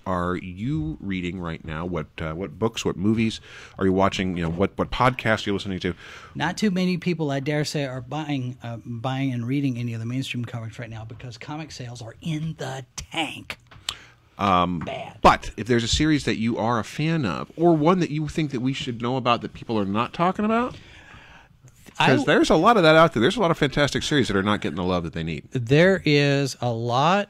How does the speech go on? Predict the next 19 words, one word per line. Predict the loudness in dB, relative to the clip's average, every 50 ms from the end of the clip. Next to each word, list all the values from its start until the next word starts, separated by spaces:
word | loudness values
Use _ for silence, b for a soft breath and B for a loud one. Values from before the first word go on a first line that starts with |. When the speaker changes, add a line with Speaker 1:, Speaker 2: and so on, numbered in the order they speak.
| 0 2
Speaker 2:
of | 4 4 6 6 6 6 4 2 -4 -8 -6
social | -2 0 0 0 2 4 6
media | 8 8 8 8 8 6 4
chatter, | 2 0 -4 -4 -2 -2 -4 -4 -6 _ _ _ _ B B B B B B B B B B B B B B B B B
buzz, | -6 -2 0 2 2 2 0 -2 -4 -4 -4 -6 -6 B B B B B B
about | -4 -4 -4 -4 -2 -2 0 0 2 0 0 -2 -4 -8 -10 -8 -10 -12 b b b b b b b b
the | -4 -4 -2 _ 4
indie | 8 8 8 10 8 6 4
comics. | 2 -2 -2 -2 -2 -4 -8 -14 -12 -10 -10 -10 -10 -14 _ _ _ _ _ B B B B B B B B B B B B B B B B -4 0
And | 2 2 4 4 2 2 2 0 -2 -2 -2 -2
whatever | 2 4 6 8 8 8 6 6 4 2
your | 2 2 4 4 4 4 4 4 2
feelings | 2 2 2 2 2 4 4 4 2 2 0
about | 0 0 0 0 0 -2 -6 -6
Comicsgate | -4 -4 0 2 2 2 2 0 -2 -6 -6 -6 -6 -6 -6 -6 -2
being | 0 0 0 0 -2 -4 -4 -6
whatever | -6 -6 -4 -4 -6 -6 -6 -6 -8 -8
it | -8 -10
is, | -12 -14 -14 -12 -10 -8 -8 -8 -8 -8 -10